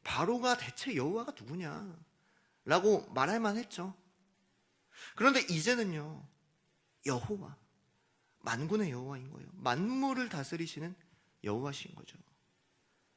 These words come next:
사랑하는 여러분, 우리가 믿고 의지하는 하나님은요, 세상 어떤 것보다도 위대하신 여호와이신 줄 믿습니다.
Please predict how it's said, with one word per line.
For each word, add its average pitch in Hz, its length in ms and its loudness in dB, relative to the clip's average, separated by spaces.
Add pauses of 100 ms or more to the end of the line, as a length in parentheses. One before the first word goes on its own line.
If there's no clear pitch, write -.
(340)
사랑하는 180 360 0
여러분, 120 360 -4 (760)
우리가 165 300 6
믿고 165 640 0
의지하는 160 480 -2
하나님은요, 156 680 -10 (440)
세상 226 500 0
어떤 220 440 -2
것보다도 156 640 -4 (420)
위대하신 143 640 2
여호와이신 120 540 0
줄 110 180 -6
믿습니다. 104 720 -8